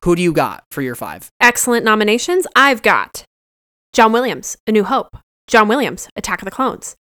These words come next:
Speaker 2: John Williams, Revenge of the Sith. John Williams, The Force Awakens. And John Williams, The Last Jedi. Who do you think should be the winner?
Speaker 1: Okay.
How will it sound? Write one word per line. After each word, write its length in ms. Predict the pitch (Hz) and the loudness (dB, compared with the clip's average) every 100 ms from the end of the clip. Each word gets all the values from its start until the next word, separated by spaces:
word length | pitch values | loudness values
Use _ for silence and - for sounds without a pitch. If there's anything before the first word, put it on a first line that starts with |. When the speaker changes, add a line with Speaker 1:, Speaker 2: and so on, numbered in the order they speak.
| _ | _
Speaker 2:
John 200 | - 214 | 0 2
Williams, 440 | 208 294 180 185 - | 2 2 0 -4 -6
Revenge 260 | 220 220 214 | -2 0 0
of 80 | 196 | -6
the 40 | |
Sith. 300 | - 269 - - _ - | -4 -6 -6 -20 _ -4
John 220 | 233 202 | 0 2
Williams, 460 | 190 220 240 277 - _ | 2 2 2 -2 -8 _
The 80 | 226 | -4
Force 260 | 233 220 226 | 0 0 2
Awakens. 420 | 220 233 294 294 - | -2 -2 -6 -6 -8
And 180 | 190 190 _ - | -8 -10 _ 0
John 220 | 214 208 | 4 4
Williams, 480 | 202 196 185 190 - _ _ _ - | 2 0 -2 -6 -10 _ _ _ -4
The 80 | |
Last 320 | 190 160 156 - | 0 0 -2 -6
Jedi. 340 | 147 101 175 _ _ _ _ _ _ _ _ _ | -6 -6 -10 _ _ _ _ _ _ _ _ _
Who 80 | 359 | 0
do 60 | 339 | 0
you 40 | |
think 120 | 285 | -2
should 100 | 233 | -4
be 60 | 208 | -4
the 60 | 185 | -4
winner? 260 | 180 180 180 _ _ _ - | -4 -6 -12 _ _ _ -8
Speaker 1:
Okay. 240 | - 135 | -4 -4